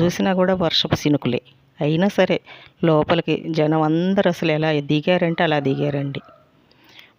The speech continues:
పిల్లల అరుపులండి, మనం అరిస్తే డబుల్ వినిపిస్తుందండి.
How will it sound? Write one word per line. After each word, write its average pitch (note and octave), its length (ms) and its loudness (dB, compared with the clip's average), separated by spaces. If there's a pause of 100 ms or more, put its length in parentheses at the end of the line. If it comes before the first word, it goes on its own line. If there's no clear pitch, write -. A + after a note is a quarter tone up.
(120)
పిల్లల E3+ 360 2
అరుపులండి, D#3+ 680 2 (100)
మనం D3+ 240 2
అరిస్తే A#3+ 480 2
డబుల్ F3 260 2
వినిపిస్తుందండి. E3+ 720 -2